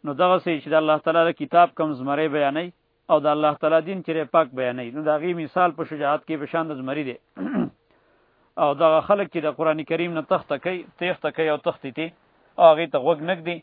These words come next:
او هغه پې بد لګي، نو د هغې مثال په شان د وحشي خرو باندې ده چې تښتي تي.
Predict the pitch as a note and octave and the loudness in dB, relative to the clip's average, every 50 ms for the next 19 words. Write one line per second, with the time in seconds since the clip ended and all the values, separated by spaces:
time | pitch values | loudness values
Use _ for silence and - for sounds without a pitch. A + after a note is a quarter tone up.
0 | _ _ _ - C3+ C#3+ D3 D3+ D3 D#3+ D3+ C#3+ D3+ D3+ B2+ B2+ B2+ A#2+ A#2 A#2 | _ _ _ 2 4 6 6 4 2 0 0 0 0 0 0 -2 -4 -4 -4 -8
1 | A2+ _ _ _ _ _ _ _ _ _ _ _ _ _ _ _ _ _ _ _ | -12 _ _ _ _ _ _ _ _ _ _ _ _ _ _ _ _ _ _ _
2 | _ _ _ - - D3 C#3+ C#3 D3+ D3+ D3+ F3 F3 E3+ E3 - - F3 F3 E3+ | _ _ _ -14 -10 -8 -2 2 2 2 2 2 -2 -4 -6 0 6 6 6 6
3 | C#3 D3 C#3 - D#3+ D#3 D#3 D3+ C#3+ C#3 C3 - - D#3+ D3 - D3+ D#3 D3+ C3 | 6 2 -4 -2 -2 0 0 0 -2 -2 -2 -2 -4 -6 -6 -2 0 0 2 2
4 | B2+ A2+ B2 C#3 D3+ D#3+ - D#3+ C3+ - C#3+ - - B2+ G#2+ - G2+ | 2 0 0 -2 -6 -8 -8 -8 -8 -8 -8 -8 -10 -18 -18 -18 -20